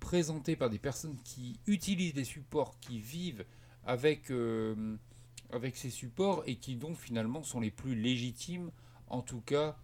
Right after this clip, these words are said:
de partager. Et, euh, voilà.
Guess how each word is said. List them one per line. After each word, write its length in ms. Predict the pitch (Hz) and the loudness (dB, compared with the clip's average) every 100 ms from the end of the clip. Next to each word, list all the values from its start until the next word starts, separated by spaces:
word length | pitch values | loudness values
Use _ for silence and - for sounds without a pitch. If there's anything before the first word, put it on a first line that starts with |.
| - - - | -20 -20 -14
de 800 | 110 127 165 156 143 131 123 113 - | -4 2 4 6 4 4 2 0 2
partager. 760 | 160 - - 127 113 147 156 - - - - | 2 2 0 0 0 -2 -4 -8 -16 -20 -4
Et, 300 | 143 156 147 | 0 2 2
euh, 840 | 131 117 113 110 107 104 104 101 98 | 2 2 2 0 -2 -2 -2 -4 -4
voilà. 200 | 101 92 | -2 -4